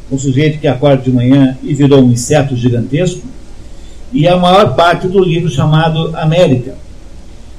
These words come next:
Nesse ano, apenas uma curiosidade, o famoso, eh, teórico de administração Peter Drucker,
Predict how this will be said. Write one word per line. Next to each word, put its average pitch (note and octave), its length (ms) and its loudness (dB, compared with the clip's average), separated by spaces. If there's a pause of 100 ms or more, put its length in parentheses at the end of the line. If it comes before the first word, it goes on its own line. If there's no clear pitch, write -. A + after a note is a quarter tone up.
Nesse F#3 380 4
ano, F3 420 4
apenas C#3+ 340 0
uma D3+ 220 2
curiosidade, C#3+ 680 0 (220)
o F3+ 300 4
famoso, F#3+ 1040 4 (180)
eh, C#3 400 4
teórico D3+ 480 2
de C#3+ 80 0
administração C3+ 920 2 (140)
Peter E3 380 2
Drucker, - 480 0